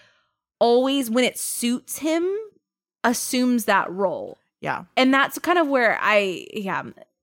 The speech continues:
Speaker 1: I am, we can talk about our overall feelings of him later, but
Speaker 2: True. <laughs>
Speaker 1: I just think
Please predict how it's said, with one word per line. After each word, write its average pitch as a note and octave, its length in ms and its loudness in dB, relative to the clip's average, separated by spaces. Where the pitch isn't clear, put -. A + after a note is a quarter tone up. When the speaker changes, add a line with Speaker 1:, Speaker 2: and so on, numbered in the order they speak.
Speaker 1:
I A#3+ 480 4
am, B3 220 0
we C4 180 -6
can A3+ 140 -6
talk - 220 -10
about F#3 140 -2
our D#3+ 100 0
overall G3 260 0
feelings F3+ 260 -6
of F#3+ 80 -8
him A3 140 -4
later, G4+ 240 4
but C4 120 4
Speaker 2:
True. F#3+ 80 2
<laughs> - 40 0
Speaker 1:
I B3 460 2
just D4+ 220 0
think D#4 180 2